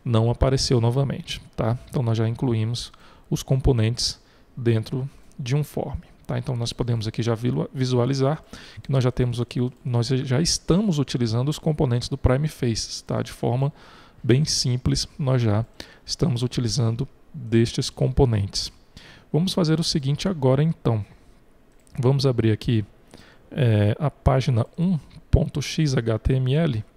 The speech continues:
e aqui no lugar do H Data Table, vamos substituir o H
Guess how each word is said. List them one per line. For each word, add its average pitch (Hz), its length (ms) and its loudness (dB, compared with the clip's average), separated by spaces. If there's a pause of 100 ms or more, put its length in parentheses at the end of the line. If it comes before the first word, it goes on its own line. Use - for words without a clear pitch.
(600)
e 175 80 2
aqui 180 220 0
no 151 100 2
lugar 117 600 2
do 120 280 2 (300)
H 131 540 0 (160)
Data 117 380 0
Table, 147 480 0 (180)
vamos 151 260 2
substituir 120 760 0
o 160 240 2
H 151 320 0